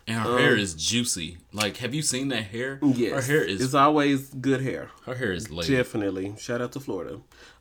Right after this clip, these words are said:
Speaker 2: Um, I definitely live for a podcast in color. Barry, who runs, um, that podcast directory, because she definitely makes sure that she does her best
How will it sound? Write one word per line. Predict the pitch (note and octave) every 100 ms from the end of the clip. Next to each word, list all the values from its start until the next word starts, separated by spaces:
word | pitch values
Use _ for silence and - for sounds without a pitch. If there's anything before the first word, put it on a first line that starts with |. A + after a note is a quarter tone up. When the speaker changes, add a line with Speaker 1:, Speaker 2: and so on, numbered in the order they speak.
| -
Speaker 2:
Um, | B2 B2+ -
I | C3
definitely | C3 D3 E3+ C#3+
live | C3+ C3+
for | C3+
a | A#2
podcast | C3 A#2+ C3+ B2 A#2+
in | A2+
color. | G#2 B2+ A#2 A#2 G2
Barry, | G#2 A2+ A2 A2+ A#2+
who | C3
runs, | A2+ A2 A2 A2 A2 - -
um, | A2 G#2+ G#2+ G2+ G2 _ _ A2+ G#2 _
that | - A#2 A#2+ - - - A#2 -
podcast | C3+ B2+ B2+ B2+ A#2
directory, | A#2+ A#2 A2+ - A#2+
because | A2 A2 G#2+
she | - A#2+
definitely | A2+ A2+ A2+ A#2
makes | A2 G#2+
sure | - B2+ A#2+ A2+
that | G2+
she | G2
does | A2 A2 A2
her | G#2+
best | G2 G#2 G#2 -